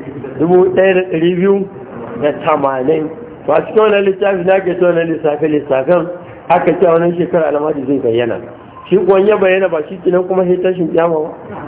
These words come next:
Ko? To a ciki ne shi Imam Suyuti ya kawo wannan. Kuma na gaya muku shi Imam Suyuti ya yi tsaron maktaba ne, laburare. A shi yasa ya sami dama ya ta rubuce-rubuce,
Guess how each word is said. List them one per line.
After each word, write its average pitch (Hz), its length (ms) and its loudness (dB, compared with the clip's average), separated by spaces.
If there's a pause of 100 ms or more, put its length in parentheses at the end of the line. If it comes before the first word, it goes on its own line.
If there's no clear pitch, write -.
(180)
Ko? 233 140 2 (1300)
To 180 100 4
a 185 100 2
ciki 190 300 -2
ne 202 300 2
shi 226 360 -4 (100)
Imam 208 420 2
Suyuti 170 260 -2
ya 175 140 4
kawo 170 220 4
wannan. 120 220 -2 (340)
Kuma 180 160 2
na 208 140 4
gaya 202 200 2
muku 196 220 -4
shi 196 120 -6
Imam 196 300 2 (100)
Suyuti 180 300 -2
ya 190 160 6
yi 190 220 0 (120)
tsaron 170 400 2
maktaba 170 540 2
ne, 135 140 -2
laburare. 131 540 2 (1300)
A 131 380 2 (220)
shi 190 100 6
yasa 202 320 4
ya 180 140 0
sami 165 260 0
dama 165 360 2
ya 175 120 0
ta 175 180 -4
rubuce-rubuce, 143 760 -2